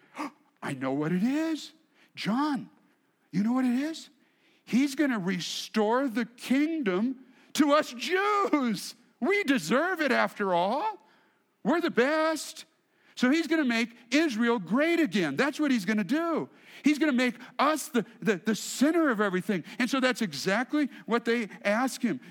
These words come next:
Then they gathered around him, verse six, and s-, asked him, "Lord, good, are, are, are you at this time gonna restore the kingdom to Israel?" You, you, you see,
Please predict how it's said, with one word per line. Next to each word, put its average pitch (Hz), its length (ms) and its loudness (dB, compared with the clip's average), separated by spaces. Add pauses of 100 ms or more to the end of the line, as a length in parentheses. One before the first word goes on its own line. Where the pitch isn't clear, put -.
Then 254 160 0
they 247 100 0
gathered 220 440 0
around 185 320 0
him, 175 140 -4
verse 165 220 -4
six, 185 360 -6 (140)
and 175 140 -2
s-, - 100 -12
asked 233 300 -2
him, 190 120 -2 (140)
"Lord, 233 500 2 (300)
good, 285 320 2 (140)
are, 247 260 2
are, 233 180 2 (120)
are 240 80 2
you 262 180 4
at - 240 -4
this 240 320 2
time 277 380 0 (180)
gonna 240 220 2
restore 233 560 0 (160)
the 214 100 2
kingdom 294 640 0 (180)
to 226 220 0
Israel?" 294 680 2 (460)
You, 233 140 -2
you, 240 200 2
you 240 160 4
see, 277 320 0